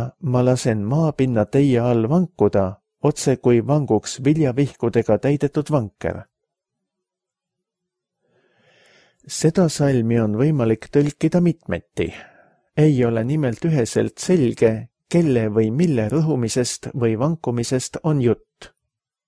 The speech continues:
Vanem soomekeelne tõlge ütleb eesti keelde ümberpanduna: "Vaata, ma muljun teid teie alale, nii nagu täiskoormatud viljapeksu rull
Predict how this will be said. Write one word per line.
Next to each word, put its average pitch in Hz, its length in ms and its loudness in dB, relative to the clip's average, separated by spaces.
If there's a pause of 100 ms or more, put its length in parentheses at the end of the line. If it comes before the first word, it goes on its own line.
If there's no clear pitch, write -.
(1000)
Vanem 160 380 4
soomekeelne 120 800 0
tõlge 131 480 0
ütleb 113 440 -2 (140)
eesti 143 340 0
keelde 104 520 2
ümberpanduna: 113 840 -2 (600)
"Vaata, 147 440 2 (240)
ma 117 300 0
muljun 117 560 0
teid 135 520 2
teie 113 300 4
alale, 123 600 0 (300)
nii 143 280 4
nagu 117 300 -2
täiskoormatud 131 1120 -2
viljapeksu 123 720 0
rull 120 480 2